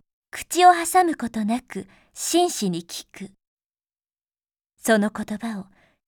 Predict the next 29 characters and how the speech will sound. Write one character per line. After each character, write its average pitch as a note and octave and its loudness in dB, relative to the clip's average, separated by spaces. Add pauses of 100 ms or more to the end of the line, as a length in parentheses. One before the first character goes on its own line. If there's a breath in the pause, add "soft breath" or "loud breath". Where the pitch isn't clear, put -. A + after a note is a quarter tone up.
(120)
待 C#4+ 6
っ - -20
て C4 -4
い A3 -2
た C4 -8
と A3+ -4
ば A3 -2
か A#3 -8
り F#3 -6
に、 E3 -14 (1040)
真 - 2
摯 A3+ -2
に F#3+ -2
聞 - -10
く。 F#3+ -14 (1600)
東 A#3+ 4
北 B3+ 0
の A#3+ 2
巨 A#3 -2
海 B3+ 2
と B3+ 0
い B3 2
う A#3+ -2
べ B3 2
き G#3 -6
名 B3 6
物 B3+ -2
大 A#3+ 4
名、 A3 -2